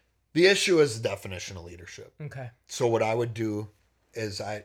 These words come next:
Speaker 1: if, if I was a woman being hindered in this way, or even as a man, if I saw another man hindering a woman in this way, what I could do is ask that person what their definition of leadership is.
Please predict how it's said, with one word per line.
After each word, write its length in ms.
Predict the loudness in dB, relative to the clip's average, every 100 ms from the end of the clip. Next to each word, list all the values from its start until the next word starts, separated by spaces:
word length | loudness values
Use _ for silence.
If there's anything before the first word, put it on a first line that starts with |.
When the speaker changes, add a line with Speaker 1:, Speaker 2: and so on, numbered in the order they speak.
| -14
Speaker 1:
if, 300 | -18 -18 _ _ _
if 140 | -14 -6
I 140 | 0
was 200 | 0 0
a 40 | -2
woman 640 | -6 -4 -4 -6 -10 -10 -12 _ _ _ _ _ _ -10
being 420 | -6 -4 -6 -10
hindered 460 | -8 -8 -4 -4 -4
in 120 | -10
this 220 | -12 -12
way, 240 | -10 -6 -4
or 260 | -2 0
even 220 | 0 0
as 160 | -2 -2
a 80 | -4
man, 320 | -2 -4 -4
if 140 | -6
I 100 | -8
saw 380 | -8 -6 -4 -4
another 360 | -4 -4 -4 -4
man 280 | -6 -10 -10
hindering 440 | -10 -8 -8 -8
a 60 | -10
woman 340 | -14 -14 -16
in 120 | -18
this 200 | -18 -18
way, 180 | -16 -14
what 140 | -14
I 120 | -14 -14
could 200 | -14 -14
do 200 | -16 -14
is 240 | -14 -16 _ _ _ -14
ask 300 | -10 -10 -10
that 220 | -12 -12
person 540 | -14 -12 -14 -14 -18 _ _ -12
what 180 | -10 -8
their 120 | -10
definition 520 | -12 -16 -18 -16 -14
of 140 | -14 -12
leadership 480 | -14 -14 -16 -20 -20 -20
is. 180 | -20